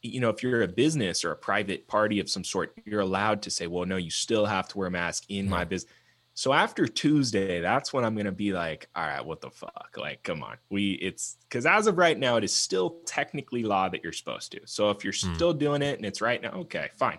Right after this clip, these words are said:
Speaker 1: sure. Okay, sure. I respect that. Uh, but after Tuesday, it's like, man, you're, y-, you're really going above and beyond for these fucking masks, huh? Aren't you?
Speaker 2: Well, I'm four weeks past that point, I think.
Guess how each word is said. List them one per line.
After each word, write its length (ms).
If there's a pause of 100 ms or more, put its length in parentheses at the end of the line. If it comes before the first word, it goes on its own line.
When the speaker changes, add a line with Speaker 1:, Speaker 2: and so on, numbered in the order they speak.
Speaker 1:
sure. 260 (100)
Okay, 260 (100)
sure. 400
I 20
respect 380
that. 180 (640)
Uh, 300 (100)
but 80
after 320
Tuesday, 680 (260)
it's 280
like, 280 (360)
man, 360
you're, 260 (280)
y-, 80 (160)
you're 240
really 340
going 240
above 360
and 120
beyond 460
for 80
these 180
fucking 380
masks, 480
huh? 340
Aren't 380
you? 200 (100)
Speaker 2:
Well, 160
I'm 160
four 260
weeks 240
past 380
that 200
point, 300
I 80
think. 300